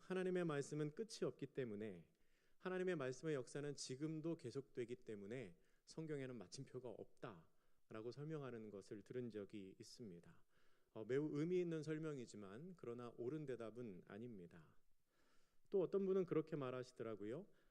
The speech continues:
성경에 마침표를 찍으면 성경책이 더 두꺼워질까 봐 마침표를 안 찍은 거 아니냐라고 말하시는 분도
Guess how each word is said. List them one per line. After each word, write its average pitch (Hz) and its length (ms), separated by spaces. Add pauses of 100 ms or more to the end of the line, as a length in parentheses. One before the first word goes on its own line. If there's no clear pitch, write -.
성경에 175 360
마침표를 156 560
찍으면 131 640
성경책이 156 560
더 123 160
두꺼워질까 113 720
봐 151 200 (520)
마침표를 135 480
안 104 140
찍은 131 340
거 120 100
아니냐라고 101 1300
말하시는 123 560
분도 107 400